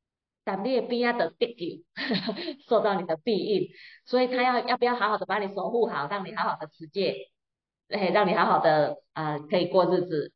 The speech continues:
要啊，他一定要救护。你好，一得安啊，他就得庇应。<laughs> 哦，所以为什么，这就是要解释为什么会，为什么会鬼神庇护啊？因为你受戒的福，的这种福印啊，福印可以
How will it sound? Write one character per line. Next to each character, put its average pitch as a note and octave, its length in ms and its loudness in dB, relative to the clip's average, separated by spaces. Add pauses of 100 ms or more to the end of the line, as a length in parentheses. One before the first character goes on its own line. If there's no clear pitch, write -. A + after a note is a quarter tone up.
要 D3 280 0
啊， C3+ 120 -2
他 F3 200 -2
一 E3 40 2
定 E3+ 120 0
要 F3+ 80 0
救 F3 260 4
护。 E3 240 0 (240)
你 A#3+ 160 4
好， A3+ 480 6
一 A3 140 4
得 F#3+ 100 6
安 G3 220 4
啊， D#3 280 0 (500)
他 D#3+ 120 -8
就 E3+ 120 -6
得 C#3 180 -4
庇 D#3 240 2
应。 D3+ 360 0 (160)
<laughs> - 360 -8
哦， - 180 -6 (220)
所 E3 100 2
以 - 20 2
为 F#3 120 6
什 F3 100 0
么， D#3+ 220 2
这 F#3 100 4
就 E3+ 200 0
是 F3 60 0
要 E3 260 -2 (100)
解 C#3+ 220 -2
释 F3 140 -2
为 G#3 100 0
什 G3 100 -8
么 D3 80 -8
会， D#3 220 -2 (760)
为 G3 140 6
什 E3+ 160 2
么 D#3 200 2
会 D#3 540 2
鬼 - 160 -4
神 A#2+ 300 -4
庇 D3 260 0
护 D#3 220 -4 (280)
啊？ C#3 220 -8
因 D#3+ 120 0
为 E3+ 120 -2
你 C#3+ 120 -2
受 F3+ 220 -2
戒 E3 180 -2
的 C#3 140 -2
福， C#3 440 -4 (100)
的 C#3+ 140 0
这 D#3+ 140 -2
种 C#3+ 220 -4
福 D3+ 260 0
印 D#3+ 320 2
啊， C#3+ 200 -8 (180)
福 D#3 220 0
印 F#3 260 0
可 D#3+ 80 -2
以 D#3 380 -2